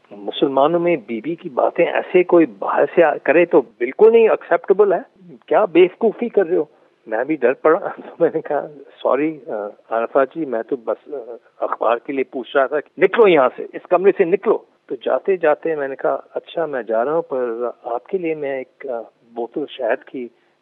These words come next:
छोड़ आऊँ।" हाँ, वो, वो मैं छोड़, मेज पर छोड़ आई और वापस मैं होटल गया तो दरवाजे पर खटखट हुआ।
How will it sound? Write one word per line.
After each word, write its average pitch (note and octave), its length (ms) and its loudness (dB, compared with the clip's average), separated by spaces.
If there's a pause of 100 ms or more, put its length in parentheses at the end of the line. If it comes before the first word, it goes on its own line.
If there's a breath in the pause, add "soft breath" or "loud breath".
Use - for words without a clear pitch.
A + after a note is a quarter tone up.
(100)
छोड़ G#2+ 260 -4
आऊँ।" F2+ 120 -18 (180)
हाँ, - 240 -12
वो, D3 160 -8
वो D3+ 180 -2
मैं E3+ 60 -8
छोड़, D#3 520 0
मेज C3 300 0
पर D#3+ 120 0
छोड़ B2 300 -2
आई G2 80 -2 (420)
और A#2+ 120 -6
वापस B2+ 240 2 (100)
मैं F3+ 60 2
होटल C3+ 420 0 (280)
गया A2+ 180 0 (400)
तो A#2 400 -4 (420)
दरवाजे A#2 420 0
पर D3+ 140 2
खटखट - 540 -8 (240)
हुआ। G2 80 -2